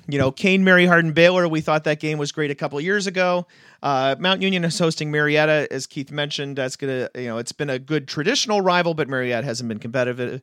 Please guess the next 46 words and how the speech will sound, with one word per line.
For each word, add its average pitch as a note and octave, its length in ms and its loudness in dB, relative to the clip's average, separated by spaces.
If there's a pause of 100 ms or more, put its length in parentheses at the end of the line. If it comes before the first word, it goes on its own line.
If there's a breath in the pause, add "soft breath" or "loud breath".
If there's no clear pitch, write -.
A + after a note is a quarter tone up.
(360 soft breath)
competitive F3+ 800 -4
in F3+ 80 -4
a F3+ 60 -2
while. E3+ 480 -2 (440 loud breath)
North F#3+ 200 2
Central - 280 0
goes F#3 260 0
to E3 60 -8
Wisconsin, E3 520 -4
Stevens D#3+ 360 -6
Point. F#3 320 0 (460 soft breath)
Uh, C#3+ 200 0
Stevens G#3 340 -4
Point F3 200 -2
did D#3+ 160 -4
go D#3 180 2
to, C#3 280 0
uh, A#2+ 380 2 (260)
they C3+ 100 -8
went E3 200 -8
to D#3+ 100 -6
Coe G#3 320 -4
and A#2+ 140 -4
won G#2+ 420 -8
this A#2 240 -8
week, A#2 220 -10
did C3+ 160 -8
they C3+ 100 -4
not? C3 300 -6
That F3 100 -6
might C3 160 -8
be A#2 140 -10
interesting. C#3 400 -8
And D#3+ 60 -4
we E3 80 0
have G3+ 100 0
the F#3+ 80 2
Johnny E3 320 2
Tommy E3 320 -2
game. C#3 160 -4
I E3+ 100 4
guess - 280 -2
I E3 120 2
shouldn't F3+ 300 -6
say G#3 180 -6
that. G#2+ 260 -4